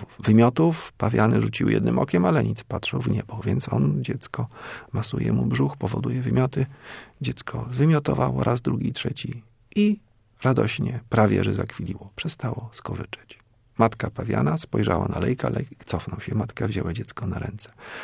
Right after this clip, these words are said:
Pawiany rozeszły się. To jedno z piękniejszych opowiadań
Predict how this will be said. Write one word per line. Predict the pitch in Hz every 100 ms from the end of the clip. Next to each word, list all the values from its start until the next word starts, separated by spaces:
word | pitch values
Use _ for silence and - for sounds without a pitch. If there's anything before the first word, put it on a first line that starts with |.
| - -
Pawiany | - 107 101 107
rozeszły | - - - - -
się. | - - - _ _ _ _ _ _ _ _ _ _ _ _ _ _ _ _
To | 104
jedno | 110 120 110
z | 113 - - - -
piękniejszych | 143 139 143 131 -
opowiadań | 107 - 101 - - 120